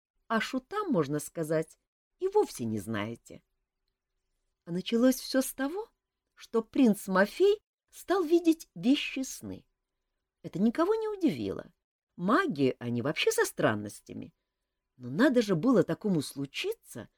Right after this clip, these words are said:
чтобы ему приснился именно Жак.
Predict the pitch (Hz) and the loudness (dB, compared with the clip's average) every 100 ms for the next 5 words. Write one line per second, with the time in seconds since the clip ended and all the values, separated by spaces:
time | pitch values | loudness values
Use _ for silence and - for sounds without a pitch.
0 | _ _ _ _ - - 190 175 156 185 | _ _ _ _ -10 0 4 6 6 8
1 | 226 302 440 392 - 180 - 220 320 330 | 8 8 6 0 0 2 4 6 6 6
2 | 339 - _ 247 311 381 392 381 392 330 | 2 0 _ 6 6 4 -6 -8 -10 -6
3 | 180 107 - _ | -6 -6 -10 _